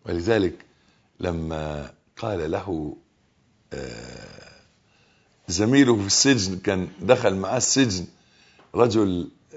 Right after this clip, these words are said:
نشال، قال له: "يا إمام،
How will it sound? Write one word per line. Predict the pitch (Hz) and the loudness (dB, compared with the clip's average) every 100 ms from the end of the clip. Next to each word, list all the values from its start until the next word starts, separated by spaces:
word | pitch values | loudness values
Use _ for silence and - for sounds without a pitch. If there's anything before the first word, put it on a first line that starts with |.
| - | -8
نشال، | 95 104 - 143 117 - - - _ _ _ _ _ _ _ _ _ _ _ _ _ - | -4 0 4 4 4 -2 -10 -20 _ _ _ _ _ _ _ _ _ _ _ _ _ -4
قال | 143 | -2
له: | 104 87 | 0 0
"يا | 85 85 87 | -2 -4 -6
إمام، | 117 139 123 | -4 -4 -6